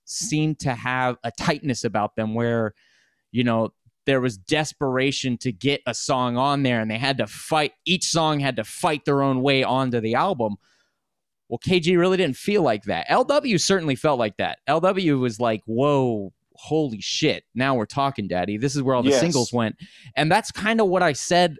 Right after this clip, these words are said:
Speaker 1: on the K G podcast was like, "Where are all the singles at? Where, where are the bangers?" And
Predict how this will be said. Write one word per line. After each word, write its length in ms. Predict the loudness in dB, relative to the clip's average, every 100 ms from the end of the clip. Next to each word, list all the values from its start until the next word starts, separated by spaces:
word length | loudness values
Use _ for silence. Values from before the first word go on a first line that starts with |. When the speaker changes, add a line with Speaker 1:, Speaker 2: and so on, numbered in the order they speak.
| -2
Speaker 1:
on 220 | 0 0
the 60 | -2
K 300 | 0 0 2
G 180 | 0
podcast 680 | 0 0 0 2 2 2 0
was 160 | -4 -2
like, 160 | -2 0
"Where 140 | 2
are 60 | 4
all 120 | 2
the 100 | 0
singles 460 | 0 2 2 2 0
at? 180 | -2 -2
Where, 220 | 0 2
where 140 | 2
are 60 | 2
the 80 | 0
bangers?" 640 | 0 2 2 0 -6 -14 -16 _ _ _ _ _
And 480 | 0 2 2 0